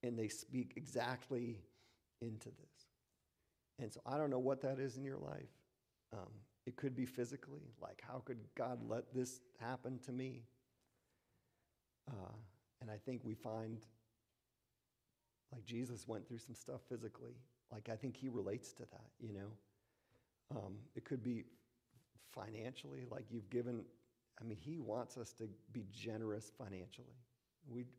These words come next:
I don't say this a lot. Every elder I've ever had says, "You need to talk more about money." <laughs> Um, but he wants us to, a tithe is ten percent,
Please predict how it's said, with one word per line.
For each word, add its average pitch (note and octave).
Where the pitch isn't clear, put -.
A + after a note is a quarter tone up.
I B2
don't B2
say B2
this A#2
a G#2
lot. A2+
Every B2
elder A#2
I've A2
ever A#2
had A#2
says, G#2+
"You A2+
need A2+
to A2+
talk A2+
more A#2
about A#2
money." G2+
<laughs> -
Um, G#2
but -
he E3
wants A2
us G#2
to, A2
a A2+
tithe B2+
is G#2+
ten B2+
percent, A2+